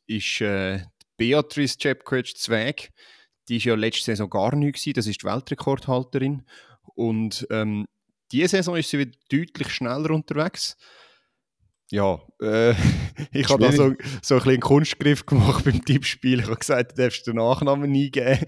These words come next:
Speaker 1: Also wenn Chepkoech hast, <laughs> bist du bei zwei Namen. Nein, ich tippe auf, auf die Weltrekordhalterin. Die ist wieder im, im, im, äh, im Saft sozusagen. Mal schauen, was sie jetzt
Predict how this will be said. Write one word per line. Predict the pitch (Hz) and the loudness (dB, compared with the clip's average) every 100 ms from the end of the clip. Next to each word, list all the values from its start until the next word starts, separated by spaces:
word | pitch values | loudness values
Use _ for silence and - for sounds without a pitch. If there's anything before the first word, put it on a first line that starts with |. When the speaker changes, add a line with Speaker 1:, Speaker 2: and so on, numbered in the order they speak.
| 214 180 | -4 -2
Speaker 1:
Also | 127 123 | 0 2
wenn | 131 - | 0 2
Chepkoech | 147 135 - 151 131 - | 0 0 2 2 4 0
hast, | 123 123 - - 107 185 | -2 -2 -6 -8 -10 -8
<laughs> | 175 - | -12 -4
bist | 127 - 127 | -2 -2 -4
du | |
bei | |
zwei | - - 107 120 | -4 -2 0 0
Namen. | 117 113 120 - - | 0 0 0 -4 -10
Nein, | 98 98 104 | -2 0 -2
ich | - - | -4 -4
tippe | 127 - | -2 -2
auf, | - - - | -8 -12 -10
auf | 135 | -6
die | - | 0
Weltrekordhalterin. | 117 139 131 131 120 120 120 - 120 120 - _ _ - | 0 0 0 0 2 2 0 0 -2 -2 -6 _ _ -4
Die | 117 | -2
ist | 120 | 0
wieder | 110 110 | 0 -2
im, | 110 110 107 | -2 -2 -4
im, | - 107 104 104 98 95 _ - _ _ _ _ _ | -6 -6 -4 -6 -8 -12 _ -20 _ _ _ _ _
im, | - 107 104 101 | -6 -4 -2 -4
äh, | 98 95 95 92 - _ _ _ _ | -4 -6 -6 -8 -14 _ _ _ _
im | 107 95 | -10 -2
Saft | 117 143 120 - | 0 0 0 -4
sozusagen. | 135 - 127 120 123 120 110 _ _ _ _ _ | -4 0 0 2 0 0 -4 _ _ _ _ _
Mal | 98 98 | -8 -4
schauen, | 101 101 90 80 _ _ _ _ | -4 -4 -6 -10 _ _ _ _
was | - 90 | -14 -6
sie | - | 2
jetzt | 110 104 | 2 2